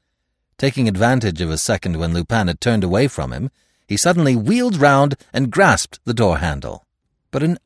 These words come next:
oath escaped him. The handle did not budge. Lupin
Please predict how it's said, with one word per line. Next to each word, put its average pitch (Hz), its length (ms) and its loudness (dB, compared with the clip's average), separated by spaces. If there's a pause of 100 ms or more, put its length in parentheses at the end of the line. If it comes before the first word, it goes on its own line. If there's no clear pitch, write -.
oath 254 280 -4
escaped - 500 -6
him. 65 260 -10 (580)
The 123 240 -6
handle 123 480 -2 (140)
did 190 180 -2
not 95 320 0 (160)
budge. - 560 -4 (1120)
Lupin 90 540 -2